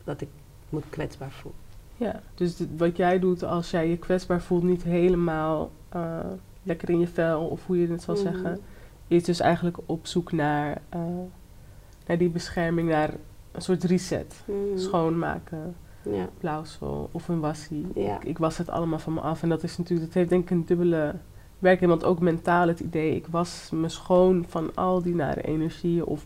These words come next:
Speaker 2: ook als er iets ergs is gebeurd bijvoorbeeld, of iets naars is gebeurd,
Speaker 1: Mhm.
Speaker 2: dan kan je ook zo het gevoel hebben dat je, dat je dat met je meedraagt.
Speaker 1: Ja.
Speaker 2: Nou, dus dat is, dat is iets wat jij bijvoorbeeld dan doet om, om verder te kunnen.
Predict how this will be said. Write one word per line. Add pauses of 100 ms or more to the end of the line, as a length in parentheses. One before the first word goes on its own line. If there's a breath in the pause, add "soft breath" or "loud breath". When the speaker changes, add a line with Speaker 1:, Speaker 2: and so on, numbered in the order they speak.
(320 loud breath)
Speaker 2:
ook
als
er
iets
ergs
is
gebeurd
bijvoorbeeld,
of
iets
naars
is
gebeurd,
Speaker 1:
Mhm. (420 loud breath)
Speaker 2:
dan
kan
je
ook
zo
het
gevoel
hebben
dat
je,
dat
je
dat
met
je
meedraagt.
Speaker 1:
Ja. (480 loud breath)
Speaker 2:
Nou,
dus
dat
is,
dat
is
iets
wat
jij
bijvoorbeeld
dan (100)
doet
om, (720 loud breath)
om
verder
te
kunnen.